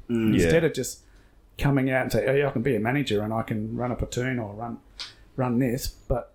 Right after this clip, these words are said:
Speaker 3: or run a, a district," but there's nothing ever about being a leader.
Speaker 2: Yeah, and I, f-, I think sometimes you find that when there is some sort of training for managing people or being a leader, it comes across as so, like, um, robotic.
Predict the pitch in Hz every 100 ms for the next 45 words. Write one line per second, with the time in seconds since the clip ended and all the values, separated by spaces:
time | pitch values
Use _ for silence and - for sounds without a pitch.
0 | - 117 123 131 113 110 - - - 113
1 | 151 - 107 139 - - - 143 - -
2 | 135 - 131 131 127 - 117 113 113 110
3 | - - - - - - - - 123 113
4 | 107 120 113 107 - - - 95 92 87
5 | 78 95 - - 123 190 165 - - 110
6 | - 131 127 107 98 101 104 101 95 87
7 | - 98 95 90 90 95 98 92 87 87
8 | 82 - 87 90 87 82 78 80 82 87
9 | 82 87 - 85 80 80 80 87 80 76
10 | 82 78 73 - 113 117 - 95 - 85
11 | - 92 90 87 90 87 - - _ _
12 | - - - _ _ _ _ 87 90 90
13 | 87 85 82 92 104 98 87 101 98 -
14 | -